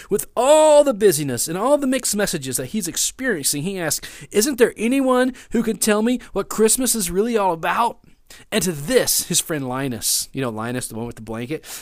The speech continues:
Linus responds by reciting a part of the original Christmas story that's found in Luke chapter two. Let's check that out. Luke chapter two,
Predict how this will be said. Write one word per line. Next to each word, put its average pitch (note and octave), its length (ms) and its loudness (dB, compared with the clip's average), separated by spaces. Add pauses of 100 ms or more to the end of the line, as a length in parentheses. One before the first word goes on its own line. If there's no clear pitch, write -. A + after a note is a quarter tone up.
(100)
Linus E3 260 -2
responds D3 560 -4
by C3 80 -6
reciting B2 1120 -2 (580)
a D3 80 -10
part G#3 380 0
of C#3 120 -8
the D3 80 -2
original D#3 340 -4
Christmas - 380 -6
story A2 280 -6
that's G#2+ 140 -8
found B2+ 240 -6
in A2+ 140 -10
Luke C#3 200 -8
chapter C3 340 -6
two. A2+ 380 -8 (380)
Let's D3 120 -4
check - 280 -2
that A#2+ 160 -6
out. A2+ 240 -8 (880)
Luke D#3 260 -6
chapter D3+ 320 -4
two, D3 300 -4